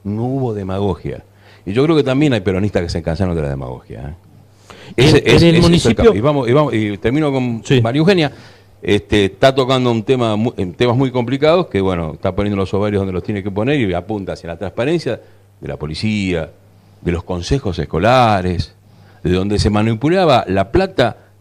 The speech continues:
Speaker 1: del vecino y no llegaba al, al, al fin que estaba, eh, destinado.
Speaker 2: Eh,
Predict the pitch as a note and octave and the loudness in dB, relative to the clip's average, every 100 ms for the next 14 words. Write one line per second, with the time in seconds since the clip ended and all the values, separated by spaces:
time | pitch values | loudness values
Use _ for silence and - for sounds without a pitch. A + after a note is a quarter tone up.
0 | - F#3+ G3+ G3 B2+ - G#3+ F3+ G#2 A#2+ | -10 0 0 4 2 2 0 0 0 0
1 | A#2 A#2 A#2+ A#2+ G2+ F#2 F2 - D#2 D2 | 0 2 2 2 0 -2 -4 -6 -10 -6
2 | E2 F2 A#2 G#2 F#2 - F2 D#2 C2+ B1 | -4 -2 0 -2 -2 -2 -2 -2 -4 -8
3 | A#1 - B1+ B1 C#2+ - C2+ G1+ - - | -14 -14 -10 -6 -4 -2 -4 -6 -14 -14
4 | - - - - - - B2+ A#2+ A#2 A2+ | -12 -12 -14 -20 -20 -6 4 6 6 6
5 | A2 | 2